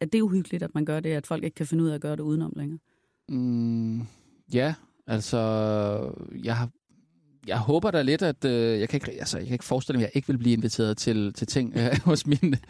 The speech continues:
Speaker 2: hos mine nære venner, og, og alt det andet, det har jeg nok i virkeligheden ikke rigtig tid til. Øhm, altså, det er da, det er da altid fedt at komme til en, øh, til en filmpremiere, eller, eller til en fanisering, men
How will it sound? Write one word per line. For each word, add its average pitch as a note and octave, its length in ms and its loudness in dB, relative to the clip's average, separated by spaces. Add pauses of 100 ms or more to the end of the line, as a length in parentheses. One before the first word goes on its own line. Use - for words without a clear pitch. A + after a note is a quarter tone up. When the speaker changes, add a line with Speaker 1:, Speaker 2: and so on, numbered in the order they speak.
(240)
Speaker 2:
hos D3 200 2
mine C3 200 6
nære B2 260 4
venner, A#2+ 260 4
og, G#2+ 360 0
og G#2+ 180 2
alt A#2+ 160 2
det D3+ 60 4
andet, A#2+ 300 2
det B2+ 80 4
har A#2 100 4
jeg G#2+ 100 2
nok A2 160 0
i A#2 40 0
virkeligheden A#2 340 2
ikke A2+ 120 2
rigtig A2+ 180 -2
tid B2 160 2
til. B2 180 -2 (640)
Øhm, A2 680 0 (200)
altså, G#2+ 340 0 (880)
det A#2+ 60 2
er A2+ 120 2
da, - 60 0
det - 120 -8
er B2 40 2
da A2+ 60 2
altid G#2+ 200 -4
fedt B2+ 140 0
at B2+ 60 2
komme A#2+ 180 0
til A#2 160 2
en, A2+ 100 4
øh, A2 280 2
til B2 120 0
en A2+ 100 2
filmpremiere, A2+ 680 0
eller, G#2+ 200 2
eller G#2+ 300 0
til A2 200 0
en G#2+ 100 0
fanisering, A#2 680 0
men B2+ 260 0